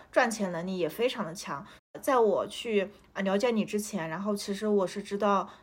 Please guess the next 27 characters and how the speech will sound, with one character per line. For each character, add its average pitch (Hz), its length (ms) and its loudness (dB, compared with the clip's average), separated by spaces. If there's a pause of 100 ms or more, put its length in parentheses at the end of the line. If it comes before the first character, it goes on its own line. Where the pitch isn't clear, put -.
你 196 100 -2
是 208 160 -4
通 220 260 -2
过 214 400 4 (320)
这 220 120 -2
几 202 160 -10
年 156 340 -4
做 208 220 2
微 196 180 2
商， 196 420 0 (200)
然 175 120 -4
后 190 140 -4
其 190 160 -8
实 175 60 -2
变 202 240 0
现 208 160 0
了 185 80 -2
也 143 160 -6
差 - 200 0
不 165 60 -6
多 170 240 -2 (140)
上 202 200 0
千 196 240 0
万 202 120 2
啊。 202 240 -6 (220)
然 214 120 -2
后 269 160 2